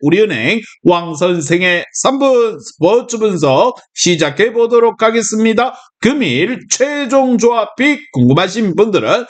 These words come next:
아래 하단에 고정 댓글 확인 한번 부탁드리며 좋아요와 구독은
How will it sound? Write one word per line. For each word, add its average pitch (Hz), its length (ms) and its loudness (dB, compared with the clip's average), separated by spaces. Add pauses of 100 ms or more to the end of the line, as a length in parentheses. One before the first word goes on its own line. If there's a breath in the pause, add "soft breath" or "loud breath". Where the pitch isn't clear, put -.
(100)
아래 156 500 -2
하단에 233 540 0 (240)
고정 196 380 0
댓글 202 680 -2 (140)
확인 196 260 -4
한번 170 480 -2
부탁드리며 185 1200 -2 (140 loud breath)
좋아요와 226 760 0
구독은 220 580 0